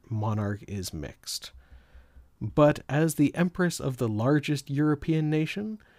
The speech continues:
and the last of the great Russian czars,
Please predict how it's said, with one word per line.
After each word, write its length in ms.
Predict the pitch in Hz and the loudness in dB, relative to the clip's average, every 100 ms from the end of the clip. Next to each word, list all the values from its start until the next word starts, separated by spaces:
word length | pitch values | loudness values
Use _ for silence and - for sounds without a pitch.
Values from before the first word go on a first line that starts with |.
| - - | -16 -4
and 160 | 123 | 0
the 80 | 113 | 0
last 480 | 101 120 156 160 - | 0 0 0 -2 -4
of 120 | 113 | -6
the 60 | 101 | -6
great 360 | - 120 143 | -2 0 2
Russian 420 | 120 135 - 139 123 | 0 0 0 0 0
czars, 680 | 117 117 123 175 208 - | 0 0 0 -2 -6 -8